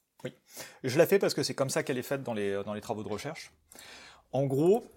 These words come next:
ce qu'on considère comme une émotion, c'est une réaction brève et intense à un événement, euh, bien marqué. C'est-à-dire, euh,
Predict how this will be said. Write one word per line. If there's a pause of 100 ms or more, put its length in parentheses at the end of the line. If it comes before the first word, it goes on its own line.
(100)
ce
qu'on
considère
comme
une
émotion,
c'est
une
réaction
brève
et
intense
à
un
événement, (160)
euh,
bien
marqué. (920)
C'est-à-dire,
euh,